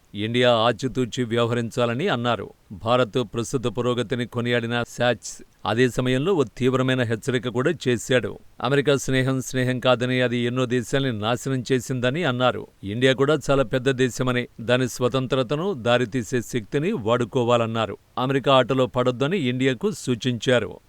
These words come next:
అమెరికా భారత్ను చైనాపై ఒత్తిడి కోసం ఉపయోగించుకోవాలని చూస్తోందన్నాడు.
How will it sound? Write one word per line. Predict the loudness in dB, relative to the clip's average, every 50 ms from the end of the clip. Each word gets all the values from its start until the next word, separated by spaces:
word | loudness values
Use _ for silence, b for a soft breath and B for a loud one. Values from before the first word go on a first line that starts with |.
| _ -2
అమెరికా | 0 0 2 2 4 2
భారత్ను | 2 2 2 4 4 4 2 2 0 -2
చైనాపై | -2 -2 -2 -2 0 2 2 2 2 2 2
ఒత్తిడి | 2 2 -2 -2 -2 2
కోసం | 2 2 2 2 0 0 0 0
ఉపయోగించుకోవాలని | 0 0 0 0 0 0 -2 -2 -2 0 2 2 2 0 0
చూస్తోందన్నాడు. | -4 -4 0 0 0 0 0 0 -2 0 2 2 2 2 2 2 2 0 -2 -6